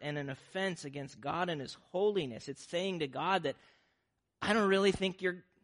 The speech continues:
good enough. I don't think I really need to listen to you. I can do this on my own. My rules are better than yours. No, thank you. You can go be God somewhere else." That's what sin is.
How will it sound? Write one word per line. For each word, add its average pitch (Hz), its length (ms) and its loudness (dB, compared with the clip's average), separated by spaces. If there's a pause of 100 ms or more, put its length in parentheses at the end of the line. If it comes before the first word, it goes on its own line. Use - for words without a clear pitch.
(240)
good 226 180 8
enough. 147 320 2
I 143 120 4
don't 208 180 2
think 208 320 -2
I 180 100 2
really 185 340 4
need 175 240 2
to 165 100 8
listen 175 480 4
to 139 160 -6
you. 117 300 -2 (200)
I 185 140 0
can 180 220 0
do 170 260 4
this 214 220 0
on 175 160 2
my 156 240 4
own. 123 340 -2
My 139 180 2
rules 196 380 2
are 147 80 2
better 147 340 4
than 147 180 -2
yours. 110 560 -2 (800)
No, 131 140 0
thank 113 340 -6
you. 101 220 -8
You 107 160 -8
can 120 160 -8
go 117 100 -4
be 107 120 -6
God 104 260 -6
somewhere 101 260 -10
else." - 200 -12 (560)
That's 113 180 -10
what 117 100 -12
sin 101 220 -18
is. 90 240 -20